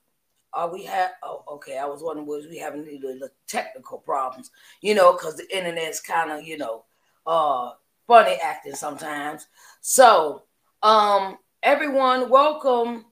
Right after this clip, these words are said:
Pastor Richard Chime, and he is from Nigeria. And today his topic is, uh, the antidote.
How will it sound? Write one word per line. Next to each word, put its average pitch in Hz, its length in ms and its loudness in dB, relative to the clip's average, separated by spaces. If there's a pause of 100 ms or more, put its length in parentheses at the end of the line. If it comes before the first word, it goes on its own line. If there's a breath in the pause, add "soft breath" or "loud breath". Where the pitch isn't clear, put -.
(1000)
Pastor 226 400 -2
Richard 202 380 -8
Chime, 240 760 0 (380 loud breath)
and 196 240 0
he 214 340 -8
is 208 220 0
from 170 260 -8
Nigeria. 208 880 -2 (260 loud breath)
And 220 160 -4
today 339 540 -2
his 226 500 -2
topic 262 600 0
is, 175 600 -8 (340 soft breath)
uh, 185 340 4
the 185 200 -10
antidote. 156 920 -4